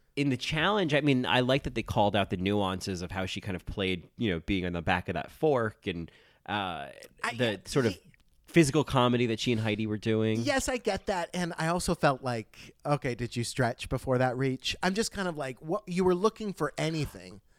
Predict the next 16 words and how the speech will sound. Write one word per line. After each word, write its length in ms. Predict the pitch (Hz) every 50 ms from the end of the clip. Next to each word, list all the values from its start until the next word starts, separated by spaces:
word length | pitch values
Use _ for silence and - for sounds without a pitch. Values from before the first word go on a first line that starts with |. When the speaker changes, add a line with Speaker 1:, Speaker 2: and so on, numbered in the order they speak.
| _ _ _ -
Speaker 1:
Oh, 380 | - 233 240 240 240 247 240 262
no, 340 | 262 285 294 277 262 254 240
I 220 | 190 196 254 285
think 240 | 262 - 320 285 -
those 220 | - 196 170 139 151
nuances 480 | 147 143 135 120 110 95 98 101 95
were 180 | 95 101 98 92
appreciated. 680 | 87 - - 110 95 - - 101 92 87 85 87 85 -
She 200 | - - 208 226
was 140 | 285 277 -
doing 260 | - 151 123 110 98
some 220 | - - 107 95
good 240 | - - 101 90 -
stuff. 300 | - - - 95 87 - - -
I 160 | 139 175 190
think, 460 | 185 - 208 190 190 185 175 -